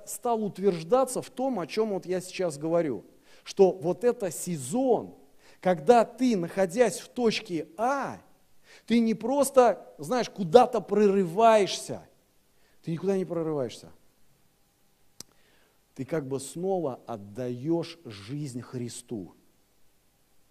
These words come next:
На это мне скажешь: "Ну, а Сергей, а чё я здесь тогда сижу-то вообще? Я вообще-то давно её отдал". Знаешь, ребят, я,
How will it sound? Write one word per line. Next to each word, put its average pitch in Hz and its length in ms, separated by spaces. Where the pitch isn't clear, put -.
На 131 180
это 147 180
мне 139 160
скажешь: 127 380
"Ну, 120 240
а 110 40
Сергей, 123 320
а 107 60
чё 143 140
я 127 60
здесь 113 200
тогда 117 200
сижу-то 117 440
вообще? 80 320
Я 135 100
вообще-то 147 320
давно 156 360
её 113 200
отдал". 92 340
Знаешь, 160 260
ребят, 139 320
я, 143 260